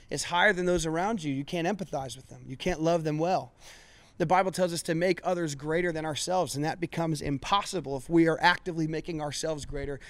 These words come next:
than not only God, but those around us. The two greatest commandments, Jesus, Jesus was clear. Love the Lord God with all your heart and love your neighbor as yourself. You can't love your neighbor as yourself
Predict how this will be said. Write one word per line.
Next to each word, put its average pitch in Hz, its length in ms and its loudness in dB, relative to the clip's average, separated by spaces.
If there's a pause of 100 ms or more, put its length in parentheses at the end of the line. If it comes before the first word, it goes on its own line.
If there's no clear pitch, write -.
(240)
than 160 120 -2
not 170 160 0
only 185 160 -2
God, 180 300 0
but 151 100 -10
those 160 240 2
around 165 340 0
us. - 280 -10 (800)
The 147 80 0
two 202 200 0
greatest 190 300 4
commandments, 185 480 -2
Jesus, 180 400 -2
Jesus 165 320 -4
was 156 120 -6
clear. 180 340 -2
Love 151 180 -2
the 185 80 -2
Lord 175 220 -2
God 180 180 0
with 160 80 -6
all 170 140 0
your 170 80 -4
heart 175 260 0
and 156 80 -2
love 156 160 -2
your 160 80 -4
neighbor 160 320 -2
as 139 140 -4
yourself. 139 480 -2 (680)
You 156 120 -4
can't 196 320 0
love 185 280 4
your 170 180 2
neighbor 175 280 2
as 143 160 -4
yourself 156 500 0